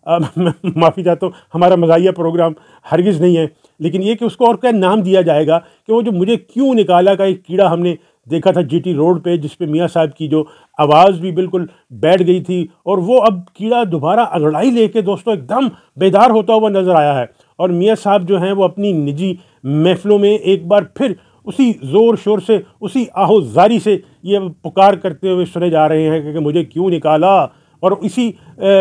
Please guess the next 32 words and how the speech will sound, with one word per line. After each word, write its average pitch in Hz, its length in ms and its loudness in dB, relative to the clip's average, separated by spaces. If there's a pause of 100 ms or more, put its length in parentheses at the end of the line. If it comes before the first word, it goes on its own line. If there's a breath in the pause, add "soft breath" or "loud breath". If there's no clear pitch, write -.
(160)
म्यू-, 180 280 0
मुझे 185 180 0
क्यों 214 200 -2
निकाला 190 300 2
की 185 140 -10
पुकार 175 380 0
में 180 200 -2 (260 soft breath)
उनका 190 320 0
जो 165 140 -2
गला 165 400 2
है 180 80 2
वो 175 140 0
एक 151 180 -4
बार 160 220 -2
फिर 190 120 -2
बैठ 147 240 -2
गया। 156 160 0
मरी 147 300 0
में 165 160 0
हमें 151 200 0
नज़र 143 220 0
आया 139 200 0
कि 135 200 -6 (300 soft breath)
जब 143 120 -2
उन्होंने 151 280 0
म्यू-, 143 180 -2
मुझे 135 200 0
क्यों 165 220 -4
निकाला 143 340 0
का 131 160 -2
ज़ोर 139 260 0
लगाया, 127 320 -2